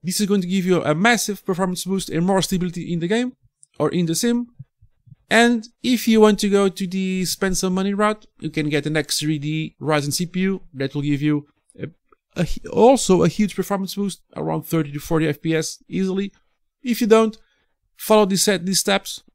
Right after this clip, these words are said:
and I assure you, you'll have a very more comfortable experience, a performance boost,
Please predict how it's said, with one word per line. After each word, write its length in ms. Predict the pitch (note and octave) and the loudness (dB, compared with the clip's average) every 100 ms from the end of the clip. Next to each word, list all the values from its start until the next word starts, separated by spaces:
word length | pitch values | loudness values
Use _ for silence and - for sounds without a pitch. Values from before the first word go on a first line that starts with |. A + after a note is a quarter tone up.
| - | -4
and 240 | D#3+ E3 | -2 0
I 160 | - D3+ | -2 -4
assure 280 | D3 E3+ D#3 | -2 0 0
you, 260 | D#3 C#3+ _ _ | 0 -2 _ _
you'll 180 | D3 | -2
have 180 | D3 C#3+ | 0 0
a 60 | C3 | -2
very 340 | C#3 G3+ G3 | 0 2 2
more 440 | F3+ F#3 F3+ E3+ - _ _ _ | 2 2 0 -2 -10 _ _ _
comfortable 420 | G3+ G3 G3 F3+ | 0 2 2 0
experience, 680 | E3+ - G3 F#3+ F#3 - - _ _ - | -2 2 4 4 -2 -6 -16 _ _ -6
a 120 | C#3+ | -6
performance 460 | D3 - G3+ F#3+ - | 10 10 10 2 0
boost, 380 | F#3 F#3+ - | 0 0 -4